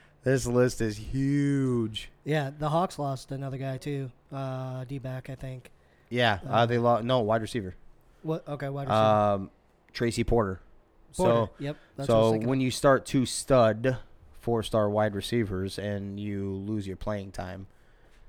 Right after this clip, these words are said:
Speaker 1: uh, that's exactly what happened. He was a starter for, like, good half of the season.
Speaker 2: Yeah, early.
Speaker 1: Came into training camp as the, um, or whatever you wanna call it, spring, spring game as the starter, uh, with the,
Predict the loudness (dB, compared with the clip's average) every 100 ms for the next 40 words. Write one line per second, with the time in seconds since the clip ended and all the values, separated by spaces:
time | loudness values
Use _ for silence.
0 | -20 -20 -10 -4 -4 -4 -6 -6 -6 -4
1 | -2 -2 -2 -2 -2 -2 -2 0 0 -2
2 | 0 2 2 2 0 0 -4 -6 -6 -10
3 | _ -8 -4 -2 -4 -6 -10 -8 -8 -6
4 | -8 -6 -8 -8 -4 0 0 0 -2 -2
5 | -4 -4 -4 -4 -4 -4 -4 -4 -6 -12
6 | _ -12 -10 -10 -14 -16 -12 -8 -8 -8
7 | -10 -8 -8 -8 -10 -18 _ _ _ -12
8 | -4 -4 -4 -8 -8 -6 -4 -4 -4 -4
9 | -6 -6 -8 -2 -2 -2 -4 -6 -8 _
10 | _ _ _ _ -18 -8 -4 -4 -4 -6
11 | -8 -12